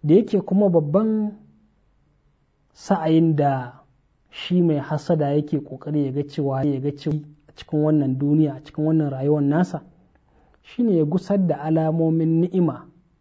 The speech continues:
na shi wanda yake hasada. Ta kowane hali ya ga cewa wannan ni'ima din ya kauce.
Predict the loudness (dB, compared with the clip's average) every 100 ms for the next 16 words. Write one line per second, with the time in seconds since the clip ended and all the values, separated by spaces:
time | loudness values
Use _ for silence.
0 | _ -8 -8 -4 0 2 2 0 -4 -10
1 | -12 -12 -12 -14 _ _ _ _ _ _
2 | _ _ _ _ _ _ _ _ _ _
3 | _ _ -20 -8 2 2 2 0 0 -2
4 | -4 -4 -4 0 0 0 -2 -6 -6 -8
5 | -10 -12 -16 -16 -20